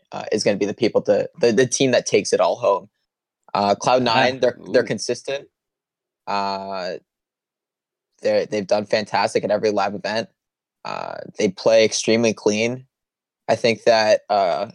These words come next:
Speaker 1: Joseph is one of the few junglers who can, uh, can beat Tigers, uh, on a semi-consistent basis. But Tigers always is, yeah, he brings something new to the table. And if they come up with some new rotations,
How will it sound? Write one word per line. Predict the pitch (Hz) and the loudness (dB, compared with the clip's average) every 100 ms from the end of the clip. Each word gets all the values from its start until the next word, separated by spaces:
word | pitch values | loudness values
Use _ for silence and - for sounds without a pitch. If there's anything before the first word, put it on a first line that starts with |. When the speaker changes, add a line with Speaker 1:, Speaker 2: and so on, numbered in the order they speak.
| _ | _
Speaker 1:
Joseph | - 113 120 131 | 0 2 2 0
is | 117 117 | -4 -4
one | 110 | -4
of | |
the | 107 | -4
few | - 107 | -2 -4
junglers | 107 - 110 113 117 - | -2 -2 0 0 0 -2
who | 110 | -2
can, | 104 107 107 104 - - | 0 -4 -4 -12 -14 -10
uh, | 101 98 - | -6 -6 -4
can | 110 | -4
beat | 92 110 - | -2 -4 -4
Tigers, | - 101 107 127 156 - _ _ _ _ - | -2 0 0 -4 -6 -14 _ _ _ _ -4
uh, | 101 101 95 - | -4 -2 -6 -4
on | 110 | -2
a | 113 | 0
semi-consistent | - 113 104 - 104 107 107 101 | 0 2 0 0 -2 -2 -2 -2
basis. | 98 - 156 202 - - | -2 0 -2 -2 -8 2
But | 110 - | 2 2
Tigers | - - 113 117 107 | -2 0 4 4 4
always | 104 107 107 104 | 4 4 2 0
is, | 104 98 - _ _ _ _ _ _ _ _ _ - | -6 -6 -14 _ _ _ _ _ _ _ _ _ -2
yeah, | 110 - | -2 0
he | 123 | -2
brings | 110 120 117 | 0 0 0
something | 120 107 | -2 0
new | 107 | 0
to | 107 | 2
the | 104 | 0
table. | - 110 120 131 139 - | 0 2 2 2 -2 -12
And | - 104 | -8 -8
if | 101 | -4
they | 107 | -4
come | - 113 | 0 -2
up | 104 | 0
with | 113 | -2
some | 107 | 0
new | 101 107 | 2 4
rotations, | 98 - 107 123 127 135 - - | 4 2 0 0 -2 -6 -14 -16